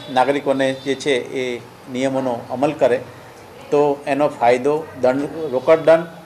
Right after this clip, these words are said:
અથવા તો ચલણથી મળતી જે કાર્યવાહી છે એમાંથી એ લોકો બચી શકે છે. જ્યારે, અ, આ નવા કાયદાનો અમલ અને હેલ્મેટની કાર્યવાહીથી જ્યારે એન્ફોર્સમેન્ટની મેં કામગીરી સંભાળી હતી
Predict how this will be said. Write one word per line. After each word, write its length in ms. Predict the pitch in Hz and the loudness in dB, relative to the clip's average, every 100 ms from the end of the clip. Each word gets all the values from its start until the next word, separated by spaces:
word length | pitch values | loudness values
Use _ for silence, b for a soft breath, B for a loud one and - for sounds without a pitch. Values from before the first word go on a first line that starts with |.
| - - - - - - - - | -20 -20 -20 -20 -20 -20 -20 -14
અથવા 220 | - 127 | 0 2
તો 220 | 123 131 | 4 2
ચલણથી 500 | 123 120 117 139 143 | 2 2 2 2 0
મળતી 320 | 151 147 165 | 0 0 0
જે 140 | 156 160 | 0 2
કાર્યવાહી 440 | 160 147 156 160 | 4 4 4 4
છે 320 | 156 165 175 | 2 -2 -2
એમાંથી 380 | 135 117 139 139 | -4 -2 -2 -2
એ 80 | 147 | -4
લોકો 180 | 151 147 | -4 -2
બચી 200 | 139 151 | -4 -4
શકે 320 | 143 143 156 | -8 -6 -8
છે. 140 | 147 165 - B B B B - - | -8 -14 -16 B B B B -20 2
જ્યારે, 440 | 123 160 185 185 175 - | 6 8 8 4 0 -10
અ, 20 | - | -2
આ 380 | 175 170 165 | 4 6 6
નવા 220 | 151 143 170 | 6 6 8
કાયદાનો 380 | 170 165 170 | 8 6 6
અમલ 180 | 160 165 | 6 6
અને 240 | 165 160 147 | 4 4 2
હેલ્મેટની 580 | 123 139 170 170 160 | 2 2 0 0 -6
કાર્યવાહીથી 580 | 160 131 135 127 123 127 | 2 4 4 4 2 0
જ્યારે 180 | 120 120 | -4 -2
એન્ફોર્સમેન્ટની 600 | 117 117 165 151 143 135 | -2 -2 -2 -2 -6 -6
મેં 120 | 131 | -4
કામગીરી 320 | 123 120 120 | 0 0 -2
સંભાળી 400 | 110 107 101 101 | -8 -4 -2 0
હતી 180 | 95 - | -4 -10